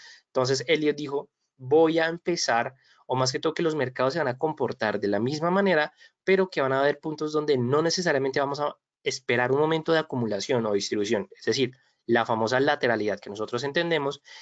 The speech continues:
sino que van a haber puntos en donde van a existir momentos de entrada y de salida en el mercado. Entonces, claro, ¿qué fue lo que dijo Elliot en ese momento? Ya,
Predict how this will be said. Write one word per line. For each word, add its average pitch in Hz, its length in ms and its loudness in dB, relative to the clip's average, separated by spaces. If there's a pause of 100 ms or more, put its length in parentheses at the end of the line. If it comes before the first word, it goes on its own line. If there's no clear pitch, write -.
(120)
sino 170 280 -2
que 180 80 0
van 170 100 0
a 170 80 2
haber 170 180 0
puntos 170 300 -4
en 165 120 -6
donde 143 280 2
van 143 400 0
a 165 200 -2
existir - 460 -6
momentos 139 480 -2
de 139 100 -2
entrada 131 600 -2
y 123 120 -6
de 117 120 -2
salida 117 500 -2
en 101 100 -8
el 98 80 -12
mercado. 127 460 -4 (420)
Entonces, 151 300 0
claro, - 460 -2
¿qué 165 140 -4
fue 185 120 0
lo 190 120 0
que 190 80 -2
dijo 131 400 2
Elliot 143 300 2
en 127 100 0
ese 113 140 -4
momento? 117 400 -2 (500)
Ya, 180 480 0